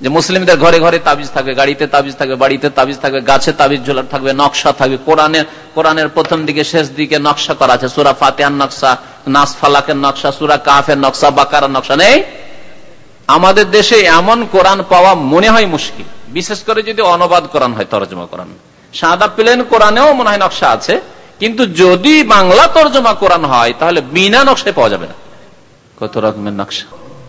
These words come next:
দেখুন, যেই কোরআন আল্লাহ পাক নাজেল করেছেন শিরককে পৃথিবী থেকে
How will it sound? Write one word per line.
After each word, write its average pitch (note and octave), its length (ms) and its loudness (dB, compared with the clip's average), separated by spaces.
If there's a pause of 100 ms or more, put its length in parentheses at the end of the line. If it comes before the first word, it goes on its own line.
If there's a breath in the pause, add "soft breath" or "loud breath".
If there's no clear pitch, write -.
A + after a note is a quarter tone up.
(140)
দেখুন, A#2+ 400 -2
যেই E3 220 2
কোরআন D3+ 360 2
আল্লাহ C#3 380 2
পাক A2 300 2
নাজেল B2 320 0
করেছেন C#3 380 0
শিরককে D#3 640 -2
পৃথিবী C3 380 -4
থেকে C3 440 -4